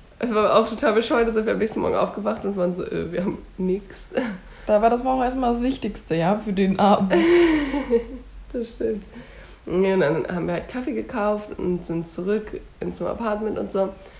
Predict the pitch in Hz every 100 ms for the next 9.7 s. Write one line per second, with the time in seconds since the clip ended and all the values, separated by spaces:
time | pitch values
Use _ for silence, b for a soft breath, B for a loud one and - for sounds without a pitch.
0 | B - 175 175 165 165 175 175 269 277
1 | 202 170 160 202 - - - - - -
2 | - - 180 175 170 180 185 180 175 160
3 | - - 180 180 202 170 147 180 240 240
4 | - 196 180 160 - 196 - - - -
5 | - - - 180 175 170 160 - 180 170
6 | 202 262 233 170 175 170 175 - 190 185
7 | 175 - - - B B B B B -
8 | 190 190 196 185 185 175 - 240 285 208
9 | - - 180 196 208 226 254